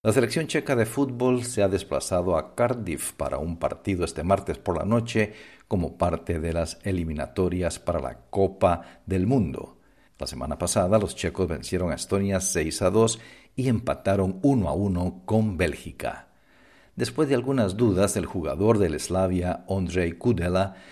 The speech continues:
finalmente jugará con la selección.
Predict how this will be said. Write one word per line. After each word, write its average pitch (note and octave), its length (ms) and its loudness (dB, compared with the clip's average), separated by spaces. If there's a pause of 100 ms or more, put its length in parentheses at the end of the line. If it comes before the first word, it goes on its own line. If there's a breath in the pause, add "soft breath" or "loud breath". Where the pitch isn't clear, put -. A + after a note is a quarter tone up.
(100)
finalmente G2 640 2
jugará E2+ 540 -2
con F#2 220 0
la E2+ 100 0
selección. B1 720 -8